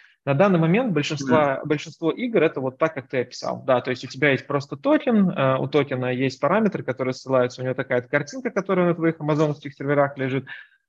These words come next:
Speaker 1: у него типа такие-то параметры, которые игрой так-то интерпретируются и так далее. Но есть и многие N F T, и многие игры, ну, относительно рынка многие, э, которые уже намного больше данных хранят. И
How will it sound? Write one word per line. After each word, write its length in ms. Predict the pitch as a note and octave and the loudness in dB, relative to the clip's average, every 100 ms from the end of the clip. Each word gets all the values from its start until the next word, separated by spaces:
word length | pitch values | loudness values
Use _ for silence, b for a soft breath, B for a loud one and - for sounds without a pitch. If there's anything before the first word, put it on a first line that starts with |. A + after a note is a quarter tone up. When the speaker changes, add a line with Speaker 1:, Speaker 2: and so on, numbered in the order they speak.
| - | -6
Speaker 1:
у 100 | C#3 | 0
него 240 | C3+ C3+ | 2 2
типа 220 | B2+ - | -2 -8
такие-то 380 | C3 C3 C#3 D3 | -4 -2 -2 -2
параметры, 500 | D3+ F3 B3+ A#3+ G3+ | 0 2 0 -4 -6
которые 340 | F#3+ F#3+ F3+ E3+ | -6 -2 -2 2
игрой 180 | F3 | 2
так-то 300 | E3 E3 - | 2 -2 -2
интерпретируются 760 | C#3+ C#3 C3+ C#3+ C#3+ C3+ B2+ - | -10 -8 -8 -8 -2 0 0 -2
и 20 | |
так 180 | C#3+ B2+ | -2 2
далее. 400 | B2 B2+ C#3 B B _ - | 2 2 -2 B B _ -2
Но 420 | D3+ E3 D#3+ D3 | 2 4 4 2
есть 440 | C#3 A#3+ B3+ _ - | 0 -2 -4 _ -6
и 360 | D#3+ D#3 D3 | -2 2 2
многие 680 | C#3 C3+ C#3+ D#3+ C3+ C3 C3+ | 0 0 2 2 2 -4 -4
N 140 | C#3 C3+ | -4 -4
F 100 | - | -6
T, 160 | D#3+ | -4
и 440 | D#3 C#3+ - C3 C3 | -2 -2 0 0 2
многие 440 | C3+ C#3+ B2 B2+ | 2 0 0 -4
игры, 400 | F#3 A#3 G#3+ E3+ | -6 -4 0 0
ну, 80 | D#3 - _ | -2 -10 _
относительно 800 | - - C3+ C3 B2+ B2+ B2 B2 B2+ | -14 -2 -2 -2 -8 -6 -4 -4 -4
рынка 380 | C3+ C3 B2 C3 | 0 0 0 -4
многие, 500 | B2+ B2 A#2+ B2 B2 | 0 0 2 2 0
э, 300 | - C3+ C3 | -4 -6 -4
которые 380 | C#3 E3 G3 F3 | -4 0 2 4
уже 440 | C#3 B2+ D3+ C#3+ | 2 0 2 0
намного 380 | C3 C3 C#3+ C#3 | -2 -8 -6 -6
больше 340 | C3 C3 - | -2 -2 -2
данных 360 | A#2+ C3+ D#3+ C#3 | -2 -2 -2 -6
хранят. 400 | - A#2+ B2 B2 _ - | -6 -6 -6 -10 _ 0
И 300 | C#3 C#3 | 2 2